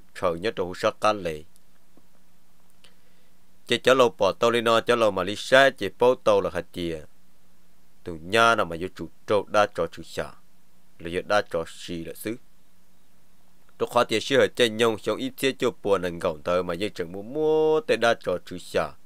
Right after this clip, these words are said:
Đa tiền tớ. Mà lúc trên nhông tớ nữa, giờ lành tư, giờ ít tu nâng rồng câu. Rồng trâu.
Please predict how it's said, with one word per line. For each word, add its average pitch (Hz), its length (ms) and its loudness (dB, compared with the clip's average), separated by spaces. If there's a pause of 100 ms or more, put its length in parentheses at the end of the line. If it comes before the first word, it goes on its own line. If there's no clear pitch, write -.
(840)
Đa 107 180 4 (160)
tiền 82 280 -4
tớ. 85 80 -16 (1900)
Mà 107 100 2
lúc 151 180 0
trên 131 200 8
nhông 123 240 6
tớ 101 140 4
nữa, 131 220 4
giờ 117 180 4
lành 120 160 4 (120)
tư, 120 260 4
giờ 113 140 2
ít 127 200 -2
tu 120 100 0
nâng 110 220 0
rồng 98 240 2
câu. 104 440 2 (920)
Rồng 90 300 -2
trâu. 92 360 -2